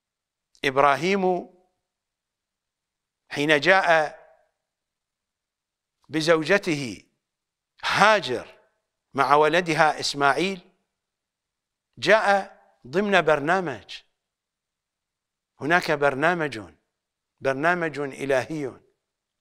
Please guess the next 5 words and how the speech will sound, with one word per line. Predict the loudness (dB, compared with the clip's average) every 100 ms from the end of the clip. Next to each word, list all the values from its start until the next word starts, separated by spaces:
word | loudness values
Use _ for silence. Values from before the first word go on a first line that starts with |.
| _ _ _ _ _ _ _
خطواته | -6 -2 2 4 4 2 -4 -6
الأولى | -4 -2 2 2 0 -8 _ _ _ _
بدأت | 0 2 2 0 -2 -10 _ _ _ _ _ _ _ _ _ _ _ _ _ _ _ _ _ _ _
مع | 2 4 4
حركة | 4 4 4 2 -2 -2 -8 -10 -12